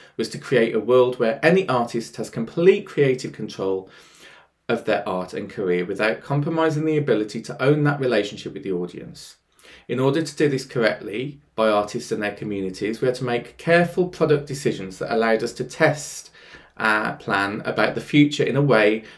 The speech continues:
that would allow us to generate real insights without sacrificing trust of musicians, listeners and collectors."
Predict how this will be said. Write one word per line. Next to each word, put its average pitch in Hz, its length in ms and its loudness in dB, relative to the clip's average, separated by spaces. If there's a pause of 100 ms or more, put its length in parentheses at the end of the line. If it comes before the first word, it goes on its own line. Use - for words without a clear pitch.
that 131 140 2
would 127 160 4
allow 113 480 6
us 113 160 0
to 120 120 -8
generate 104 460 0
real 175 280 10
insights 117 480 2
without 110 260 -2
sacrificing 101 760 -6
trust - 280 -8
of 90 80 -8
musicians, 131 600 0
listeners 117 340 -2
and 110 140 -2
collectors." - 480 -6